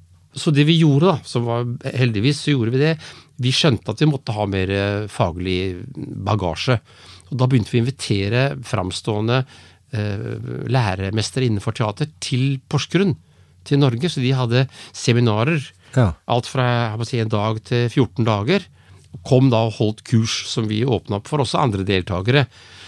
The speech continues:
Speaker 1: Så sånn skaffet vi oss, eh, mye av vår grunnkunnskap, og så
Speaker 2: Mm.
Speaker 1: reiste vi ut og gikk på kurser. Men aldri sånn på skoler som varte flere år, det,
Speaker 2: Nei.
Speaker 1: det, det tok vi ikke sjansen på.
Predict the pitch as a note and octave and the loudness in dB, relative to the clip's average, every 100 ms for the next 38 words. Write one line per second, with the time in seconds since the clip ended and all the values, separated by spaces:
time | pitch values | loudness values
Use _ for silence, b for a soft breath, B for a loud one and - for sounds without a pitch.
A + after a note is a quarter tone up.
0 | B - - C#3 - F3+ G#3+ - - C3+ | B -12 -4 -2 0 0 -2 -8 -6 -4
1 | A#2+ G#2 G2+ G2+ - - G#2 G#2 G#2 C3 | -2 0 -2 -4 -6 -6 -4 -4 -6 -8
2 | C3+ A#2+ A#2 G2+ F2 F#2+ G2+ G#2+ F#2 D#2 | -6 -2 0 0 -2 -4 0 0 0 -4
3 | - E2+ - E3+ D#3+ - A#2+ C#3+ C3+ D#3+ | -10 -10 -4 -4 -4 -2 2 2 2 2
4 | A2+ - - G2+ - A#2 F#2+ - A2 G#2 | 2 0 -2 -2 -2 -2 -2 -2 -4 -4
5 | - - B2 - G2 G#2 - B B B | -10 -2 0 2 2 0 -2 B B B
6 | C3+ - B2 C3+ C#3 G#2+ A#2+ - D#3+ A2+ | -8 -2 0 2 0 -2 -4 -6 0 0
7 | F#2+ A2+ B2 A2 F#2 - G2 F#2 G#2 B2 | 2 0 2 0 -2 -4 -6 -6 -4 -4
8 | G#2 G#2 B2 B2 A2+ A2+ - _ B B | -2 0 0 0 -4 -4 -6 _ B B
9 | - - A2 - - G2+ G2 - C3+ A#3 | -6 -4 -4 -2 -2 0 -4 -2 0 0